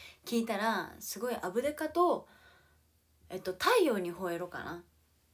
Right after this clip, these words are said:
が、すごいコメント欄にいっぱい来てて、まあ、とりあえず、まあ、試しみたいな感じでアブデカ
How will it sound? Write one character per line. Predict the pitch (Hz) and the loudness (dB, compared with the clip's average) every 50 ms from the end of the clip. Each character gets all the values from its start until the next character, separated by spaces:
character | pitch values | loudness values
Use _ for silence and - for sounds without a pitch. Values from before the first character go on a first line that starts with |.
| _ _ _ _ _ _ _ _ _ _ _ _ _ _ _ - | _ _ _ _ _ _ _ _ _ _ _ _ _ _ _ -8
が、 | - 381 381 370 359 - | -4 -2 0 0 0 0
す | - - - 202 | -2 -2 0 0
ご | 247 302 302 285 | 0 0 0 0
い | 233 185 185 220 240 254 220 - | -2 -2 -2 -4 -4 -4 -6 -8
コ | - - | -8 -8
メ | 190 190 196 202 | -8 -6 -4 -4
ン | 214 208 | -4 -4
ト | 220 226 | -4 -4
欄 | 214 190 175 170 165 | -4 -4 -6 -6 -8
に | 160 170 185 180 165 156 - - _ _ _ _ _ _ _ _ | -8 -6 -6 -6 -8 -10 -12 -18 _ _ _ _ _ _ _ _
い | - 185 | -10 -10
っ | 160 | -8
ぱ | - 196 185 | -6 -4 -4
い | 180 190 | -4 -4
来 | - 214 208 | -6 -8 -8
て | - 165 156 | -8 -8 -10
て、 | 156 - 175 175 175 160 - - - _ _ _ _ _ _ _ _ _ _ _ _ _ - - | -8 -8 -6 -6 -4 -6 -6 -10 -14 _ _ _ _ _ _ _ _ _ _ _ _ _ -12 -4
ま | - 226 226 | -2 -2 -2
あ、 | 220 | -2
と | 220 208 202 | -2 -4 -4
り | 285 | -4
あ | 349 359 349 349 | -2 -2 0 -2
え | 339 | -2
ず、 | 320 330 330 330 320 311 285 - - - | -2 -4 -4 -2 -2 -4 -4 -6 -6 -6
ま | 277 262 269 254 | -6 -6 -6 -6
あ、 | - 214 208 214 220 220 | -6 -6 -6 -4 -4 -6
試 | |
し | - - 269 269 | -6 -8 -8 -8
み | 247 - | -8 -10
た | - - | -10 -12
い | - | -14
な | - 147 156 | -14 -14 -16
感 | 160 - 185 170 165 165 | -14 -14 -14 -12 -12 -12
じ | 170 165 | -10 -8
で | 175 - | -8 -6
ア | - 165 | -6 -8
ブ | 160 175 | -8 -8
デ | 175 185 180 | -10 -10 -10
カ | 180 - 185 180 180 180 - | -10 -8 -6 -6 -4 -6 -6